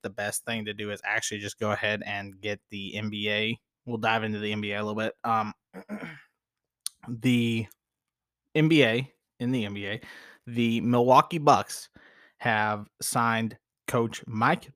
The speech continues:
Budenholzer to a three-year extension. Obviously, you know, he just wins them a title, so they are, uh, pretty excited about that. They're pretty high on that.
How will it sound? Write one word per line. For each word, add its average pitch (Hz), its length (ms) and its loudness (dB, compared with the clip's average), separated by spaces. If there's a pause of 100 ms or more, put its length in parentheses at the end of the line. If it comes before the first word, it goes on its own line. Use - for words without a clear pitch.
Budenholzer 117 720 0 (800)
to 135 180 4
a 117 80 4
three-year 143 440 4
extension. 104 600 -2
Obviously, 120 560 0
you 107 140 -6
know, 101 140 -6
he 113 100 -8
just 113 240 -4 (320)
wins 120 500 -4
them 110 160 -4
a 98 60 -8
title, 147 500 2 (380)
so 113 480 -2 (180)
they 117 240 -4
are, 107 380 -4
uh, 104 240 -4 (640)
pretty 139 220 4
excited 117 340 -2
about 110 280 0
that. 135 200 4
They're 139 60 -2
pretty 120 200 -2
high 113 220 0
on 113 160 -2
that. 113 280 -4